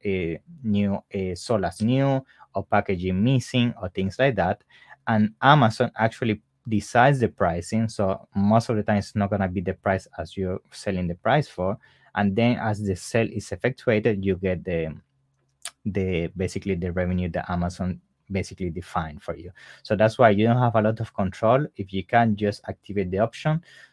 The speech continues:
so you get all the units and everything back to you. Okay, great question. Thank you for bringing that. Um,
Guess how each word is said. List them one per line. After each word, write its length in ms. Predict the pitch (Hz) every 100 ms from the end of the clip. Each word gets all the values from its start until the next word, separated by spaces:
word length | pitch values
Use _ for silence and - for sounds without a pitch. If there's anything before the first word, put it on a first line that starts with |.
| -
so 140 | -
you 180 | 98 98
get 220 | 101 - -
all 200 | 120 113
the 100 | 107
units 400 | 98 98 104 -
and 240 | 90 90
everything 320 | 90 90 80
back 200 | 78 80
to 100 | _
you. 120 | 78 - _ _ _ _ _ -
Okay, 200 | 190 170 - _ _ _ _ - -
great 260 | 113 104 -
question. 420 | 71 - - 95
Thank 220 | 104 101
you 200 | 107 101 90
for 100 | 101
bringing 320 | 92 98 90
that. 200 | 82 58 - _ _ _ _ _ _ _ -
Um, 760 | 113 107 101 101 101 101 104